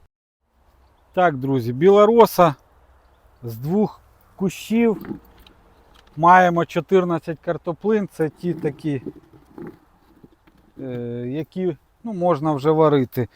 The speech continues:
Плюс іще багато гороха мілкого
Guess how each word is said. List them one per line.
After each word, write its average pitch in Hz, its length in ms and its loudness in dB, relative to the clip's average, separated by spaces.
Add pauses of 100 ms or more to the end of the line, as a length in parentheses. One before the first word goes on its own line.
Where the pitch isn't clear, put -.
(300)
Плюс 208 320 2
іще 180 360 4 (380)
багато 165 600 6 (520)
гороха 170 560 6
мілкого 156 680 -4